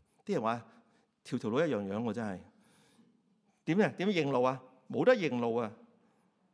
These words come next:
所以你靠自己係唔得，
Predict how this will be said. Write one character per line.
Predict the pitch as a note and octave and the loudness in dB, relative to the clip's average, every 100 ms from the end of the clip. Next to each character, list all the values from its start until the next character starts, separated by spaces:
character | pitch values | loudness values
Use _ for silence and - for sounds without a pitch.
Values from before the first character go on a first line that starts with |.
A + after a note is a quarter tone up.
| _ _ _ _ _ _ _ _ _ _ _ - | _ _ _ _ _ _ _ _ _ _ _ -8
所 | D4+ | -2
以 | |
你 | D#4 | 0
靠 | - A3 | 2 0
自 | - | 0
己 | D#3 | -4
係 | F3+ | -4
唔 | D3 | -6
得， | - | -10